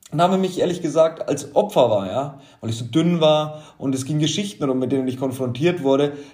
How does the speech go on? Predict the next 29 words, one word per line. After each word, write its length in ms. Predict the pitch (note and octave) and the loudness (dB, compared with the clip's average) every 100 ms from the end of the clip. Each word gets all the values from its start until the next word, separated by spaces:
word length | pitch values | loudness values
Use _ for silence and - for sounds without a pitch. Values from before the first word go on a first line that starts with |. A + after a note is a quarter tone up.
| - | -6
dass 160 | B2 | -2
ich 360 | C3+ A#2+ - C3+ | -2 -2 -6 0
damals 340 | C#3 D3 D3 | 2 4 2
jemanden 240 | D3 C#3 - | 0 -2 2
verraten 400 | C3 C3 E3+ B2 | 2 2 0 -4
hätte. 260 | A2+ A2+ | -6 -8
Das 160 | A#2 - | -14 -12
habe 60 | |
ich, 40 | C#3+ | -6
glaub 160 | C#3 | -4
ich, 60 | D3 | -4
schon 120 | C#3+ | -4
in 60 | C3+ | -6
der 80 | C3+ | -4
Folge 260 | C#3+ C#3 | -4 -4
erzählt, 480 | - - D3 E3 F3 | -6 -6 -4 -2 -4
wegen 120 | C#3 | -6
diesem 160 | C3+ B2 | -8 -8
Einbruch 460 | - D#3+ F3+ D#3 D#3+ | -4 -4 -4 -4 -4
und 180 | D#3+ | -6
so, 280 | D3 D3+ F3 - - - | -6 -6 -8 -14 -20 0
aber 100 | D3 | 2
das 140 | D3 | 2
hatte 160 | - C4+ | 0 0
ich 80 | - | 2
damals 340 | D#3 D3+ D3 | 4 4 0
noch 180 | C#3 B2 | -2 0
gar 160 | A#2 | 0
nicht. 280 | A2 G#2 - | 0 -4 -12